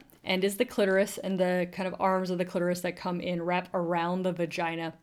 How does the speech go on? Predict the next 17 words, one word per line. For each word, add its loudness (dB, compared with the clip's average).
So 4
top 4
horseshoe, 2
bottom -2
horseshoe, -6
right? -6
Massage, 2
vibration, -2
all 2
the -4
things. 0
Get -4
the 0
pe-, -2
female 6
pelvis 0
ready, 6